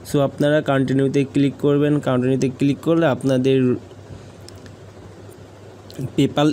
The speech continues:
ইমেলটা চাবে। So, ইমেলটা দিয়ে দিলে আপনাদের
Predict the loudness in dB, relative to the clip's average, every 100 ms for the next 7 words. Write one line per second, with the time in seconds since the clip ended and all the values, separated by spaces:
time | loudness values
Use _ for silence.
0 | 2 2 4 2 2 0 2 2 4 2
1 | 2 4 4 4 2 2 0 4 4 4
2 | 4 4 4 2 2 2 4 4 4 2